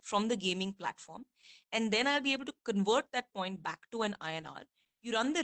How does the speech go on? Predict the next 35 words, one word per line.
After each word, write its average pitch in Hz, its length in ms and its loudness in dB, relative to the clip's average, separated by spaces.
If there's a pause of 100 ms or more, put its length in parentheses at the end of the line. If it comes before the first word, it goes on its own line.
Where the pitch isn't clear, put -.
risk 254 320 0
of 220 340 2 (220)
operating 214 440 0
an 247 140 -2
unlicensed 196 800 0 (100)
payment 165 300 -8
system. - 340 -10 (920)
The 269 140 4
only 294 340 6
way 220 300 2
that 247 160 0
you 240 100 -2
can 240 180 0
be 247 140 4
in 247 80 4
the 247 80 4
regulatory 196 580 0
green 208 480 2
area 165 400 -8
is - 300 -10 (380)
if 269 200 -12
the 359 80 -4
digital 240 460 -2
gaming 202 340 0
platform 202 520 -4
wants 190 220 -4
to - 160 -8
issue 196 220 -8
you 240 260 -4
points 196 400 -2
in 240 80 -4
the 233 80 -6
form 196 480 0
of 170 420 -2 (2250)
a, 208 440 4